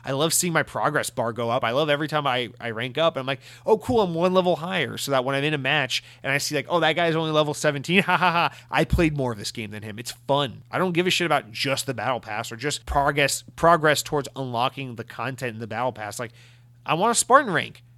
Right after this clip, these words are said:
I want X P. I want to level up. I want to be like, "Cool, now I'm Spartan rank this. Oh man, I completed a bunch of matches today and I performed pretty well, so I got a bunch of X P and I, I got a bunch of level progress."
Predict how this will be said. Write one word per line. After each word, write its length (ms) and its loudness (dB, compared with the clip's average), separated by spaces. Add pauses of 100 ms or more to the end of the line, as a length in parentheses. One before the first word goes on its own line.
(200)
I 80 -4
want 260 0
X 180 0
P. 280 -4
I 60 -4
want 180 0
to 40 2
level 320 0
up. 160 -2
I 60 -4
want 140 -2
to 40 -4
be 100 2
like, 120 2
"Cool, 340 0 (240)
now 80 -2
I'm 80 -2
Spartan 300 0
rank 160 -4
this. 320 -2 (260)
Oh 140 2
man, 220 0
I 80 4
completed 480 -2 (240)
a 60 -8
bunch 280 0
of 60 -4
matches 320 -2
today 240 0
and 100 -2
I 60 -4
performed 420 -4
pretty 160 -2
well, 260 0
so 160 -2
I 80 0
got 140 0
a 60 2
bunch 200 -2
of 60 -8
X 200 -2
P 160 -8
and 220 -6
I, 100 -8
I 20 -6
got 160 0
a 20 -4
bunch 200 -2
of 80 -8
level 220 0
progress." 600 -6